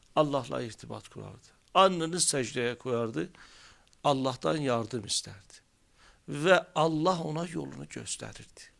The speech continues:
Ve rahatlardı o. En azından rahatlardı.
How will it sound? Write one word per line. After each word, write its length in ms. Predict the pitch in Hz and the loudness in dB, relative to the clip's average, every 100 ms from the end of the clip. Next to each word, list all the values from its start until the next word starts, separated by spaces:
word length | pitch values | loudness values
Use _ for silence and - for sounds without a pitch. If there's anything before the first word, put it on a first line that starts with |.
| _ _ _ _ _ _ _ _ _ _ _ _ _ _ _ _ _ - | _ _ _ _ _ _ _ _ _ _ _ _ _ _ _ _ _ 2
Ve 220 | 160 175 | 4 6
rahatlardı 680 | 156 135 165 170 202 175 113 | 6 6 4 6 10 10 8
o. 240 | 98 98 98 - _ _ _ _ _ _ _ _ _ - | -6 -10 -14 -20 _ _ _ _ _ _ _ _ _ 4
En 160 | 226 226 | 6 10
azından 600 | 190 135 131 117 113 104 | 10 8 4 2 0 -2
rahatlardı. 680 | 101 104 - 107 107 - | -8 -10 -10 -10 -10 -18